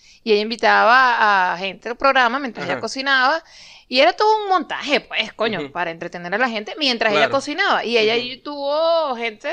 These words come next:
Speaker 1: del gobierno. O gente,
Speaker 2: Ah.
Speaker 1: gente política, pues. Los po-, algún político. Un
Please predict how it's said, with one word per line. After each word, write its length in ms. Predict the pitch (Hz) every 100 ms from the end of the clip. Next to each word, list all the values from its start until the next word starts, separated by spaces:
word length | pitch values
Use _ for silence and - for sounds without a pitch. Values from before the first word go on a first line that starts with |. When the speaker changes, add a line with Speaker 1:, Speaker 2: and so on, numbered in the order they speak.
| 427
Speaker 1:
del 140 | 254 202
gobierno. 520 | 190 233 349 196 - _ _ _ _ _ _
O 120 | -
gente, 220 | 240 320
Speaker 2:
Ah. 140 | 427 453 - -
Speaker 1:
gente 240 | 349 370 440 440 _
política, 640 | 302 294 302 - 202 170 -
pues. 260 | 175 - 208
Los 140 | 240
po-, 220 | - 294
algún 220 | 311 339 508
político. 480 | 508 359 247 208 185
Un 420 | 220 269 302 302